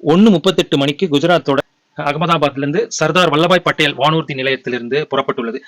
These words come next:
அது நூத்தி எழுபத்தி நாலு நாட்ஸ் வேகத்தில் தரையிலிருந்து எழும்பி நானூத்தி இருபத்தஞ்சு அடி உயரத்தில் பறக்கும்போது அந்த விமானத்திலிருந்து கட்டுப்பாட்டு அறைக்கு எந்தவித சமிஞ்சையும் கிடைக்கல அப்படின்னு சொல்றாங்க. அதாவது எந்த விதமான சிக்னலும் கட்டுப்பாட்டு அறைக்கு கிடைக்கல அப்படின்னு சொல்லியிருக்காங்க. இந்த ஏர் இந்தியா போயிங்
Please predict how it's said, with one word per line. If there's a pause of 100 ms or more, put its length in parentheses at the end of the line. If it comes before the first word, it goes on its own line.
(160)
அது
நூத்தி
எழுபத்தி
நாலு
நாட்ஸ்
வேகத்தில்
தரையிலிருந்து
எழும்பி (500)
நானூத்தி
இருபத்தஞ்சு
அடி
உயரத்தில்
பறக்கும்போது (400)
அந்த
விமானத்திலிருந்து
கட்டுப்பாட்டு
அறைக்கு
எந்தவித
சமிஞ்சையும்
கிடைக்கல
அப்படின்னு
சொல்றாங்க.
அதாவது
எந்த
விதமான
சிக்னலும் (220)
கட்டுப்பாட்டு
அறைக்கு
கிடைக்கல
அப்படின்னு
சொல்லியிருக்காங்க. (560)
இந்த (100)
ஏர்
இந்தியா
போயிங்